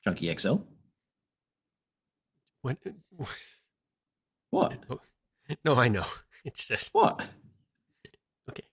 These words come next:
Speaker 2: continue.
Speaker 1: Don't you be
Speaker 2: See,
Speaker 1: making
Speaker 2: I,
Speaker 1: fun
Speaker 2: I
Speaker 1: of Zack
Speaker 2: see,
Speaker 1: Snyder.
Speaker 2: I would've, I would've, for me, it was Dark Knight.
Speaker 1: Oh, no.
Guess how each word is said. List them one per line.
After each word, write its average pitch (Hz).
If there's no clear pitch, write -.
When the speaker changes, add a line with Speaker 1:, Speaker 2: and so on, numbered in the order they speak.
Speaker 2:
continue. 101
Speaker 1:
Don't -
you 320
be 285
Speaker 2:
See, 202
Speaker 1:
making 190
Speaker 2:
I, 196
Speaker 1:
fun 156
Speaker 2:
I 147
Speaker 1:
of 127
Zack 117
Speaker 2:
see, -
Speaker 1:
Snyder. -
Speaker 2:
I 285
would've, 117
I 127
would've, 139
for 120
me, 147
it -
was 110
Dark 104
Knight. 98
Speaker 1:
Oh, 139
no. 101